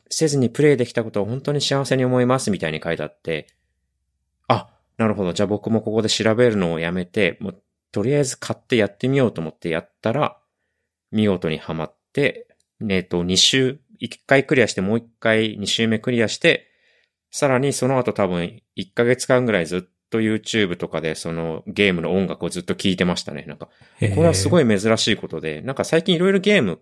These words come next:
Speaker 1: き-、やるんですけど、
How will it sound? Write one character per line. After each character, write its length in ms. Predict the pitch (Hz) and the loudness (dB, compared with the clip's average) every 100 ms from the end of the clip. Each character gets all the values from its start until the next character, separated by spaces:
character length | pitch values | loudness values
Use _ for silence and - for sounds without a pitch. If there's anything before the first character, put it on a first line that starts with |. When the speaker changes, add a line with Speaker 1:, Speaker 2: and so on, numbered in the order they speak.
| - | -14
Speaker 1:
き-、 100 | - _ _ _ _ _ _ _ _ _ _ _ _ | -20 _ _ _ _ _ _ _ _ _ _ _ _
や 140 | 98 120 | 0 4
る 140 | 180 | 4
ん 80 | 107 | 2
で 60 | |
す 60 | - | -4
け 120 | - | -12
ど、 200 | 78 78 | -12 -14